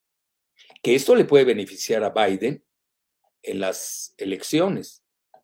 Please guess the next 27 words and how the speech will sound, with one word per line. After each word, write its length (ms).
Bueno, 220
vamos 260
a 80
ver. 240
Ahí 460
esgrime 560
toda 200
una 140
serie 440
de 120
datos. 440
No 140
es 120
parte 300
de 80
la 100
litis, 420
no 60
me 60
voy 160
a, 140
a 120
detener 400
en 160
eso. 360
Pero, 720
y, 240